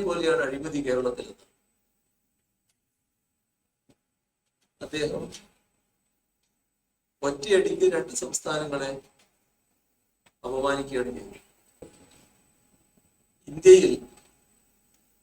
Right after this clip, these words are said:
അഴിമതി ഏറ്റവും കുറഞ്ഞ സംസ്ഥാനം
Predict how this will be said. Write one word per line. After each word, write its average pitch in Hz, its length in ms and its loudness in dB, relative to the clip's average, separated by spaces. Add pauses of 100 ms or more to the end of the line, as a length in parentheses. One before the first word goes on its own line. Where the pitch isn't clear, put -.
(640)
അഴിമതി 180 400 2 (120)
ഏറ്റവും 170 360 0
കുറഞ്ഞ 147 220 -2 (100)
സംസ്ഥാനം 123 440 -4